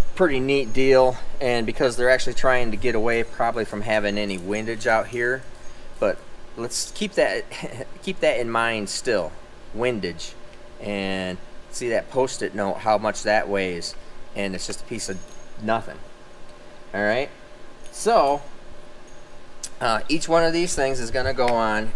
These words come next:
at ninety degrees from each other, 'cause obviously it's ninety, so we square this up,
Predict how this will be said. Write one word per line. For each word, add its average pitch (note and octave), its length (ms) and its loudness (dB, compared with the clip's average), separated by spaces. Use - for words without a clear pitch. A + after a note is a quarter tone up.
at G#2+ 160 0
ninety A#2 340 2
degrees B2 580 0
from D3 200 2
each D#3 140 -2
other, A#2+ 300 6
'cause G#2+ 220 -4
obviously G#2 540 -2
it's G#2 160 -8
ninety, A2 360 2
so G#2+ 220 0
we G2+ 400 2
square G#2+ 340 2
this G2+ 220 2
up, E3+ 220 4